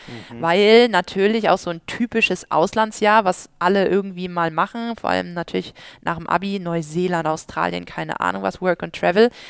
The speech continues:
Speaker 2: das
Speaker 1: Mhm.
Speaker 2: ist natürlich nicht möglich, wenn du wirklich Leistungssport forcieren willst.
Speaker 1: Ja, klar, ja.
Speaker 2: Und dann,
Speaker 1: Verlierst
Speaker 2: und
Speaker 1: ja
Speaker 2: dann,
Speaker 1: ein Jahr.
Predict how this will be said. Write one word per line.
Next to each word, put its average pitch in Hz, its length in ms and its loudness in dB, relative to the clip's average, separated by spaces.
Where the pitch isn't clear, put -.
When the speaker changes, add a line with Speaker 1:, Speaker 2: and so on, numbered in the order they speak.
Speaker 2:
das - 120 -4
Speaker 1:
Mhm. - 60 -4
Speaker 2:
ist 185 100 0
natürlich 202 460 2
nicht 185 220 -4
möglich, 196 420 0
wenn 170 180 0
du 165 260 0
wirklich 190 480 0
Leistungssport 175 880 2
forcieren 185 480 -6
willst. 165 320 2
Speaker 1:
Ja, 110 360 -14
klar, 117 220 -10
ja. 104 100 -14
Speaker 2:
Und 185 220 4
dann, 202 180 6
Speaker 1:
Verlierst 131 220 -2
Speaker 2:
und 185 100 0
Speaker 1:
ja - 40 -6
Speaker 2:
dann, 196 180 4
Speaker 1:
ein 131 60 -10
Jahr. 95 260 -8